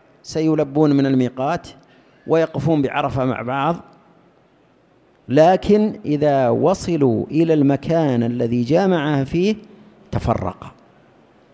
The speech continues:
راحت المرأة في، في ناحية وهو في ناحية أخرى، لأنه هذا موضع المعصية، هذا موضع المعصية،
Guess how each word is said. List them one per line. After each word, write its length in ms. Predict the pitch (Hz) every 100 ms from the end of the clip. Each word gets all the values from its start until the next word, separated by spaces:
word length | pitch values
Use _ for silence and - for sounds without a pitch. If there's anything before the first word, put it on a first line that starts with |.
| _ -
راحت 340 | 120 - -
المرأة 380 | 113 107 113 87
في، 160 | - - - - _ _ _
في 160 | - 117
ناحية 460 | 117 - 190 185 127
وهو 440 | 117 110 123 143 - - - _
في 160 | - 139
ناحية 360 | 123 123 104 92 -
أخرى، 340 | 127 - 104 - - - _ _ _ _ _
لأنه 540 | 123 139 151 120 117 113
هذا 520 | 139 127 123 139 120 - - _ 117
موضع 380 | 127 113 110
المعصية، 520 | 101 104 104 - - - - _ _ _ _ _ _ _ _
هذا 520 | 127 123 120 139 156 - - _ _
موضع 440 | 117 127 123 127
المعصية، 480 | 113 110 95 - 98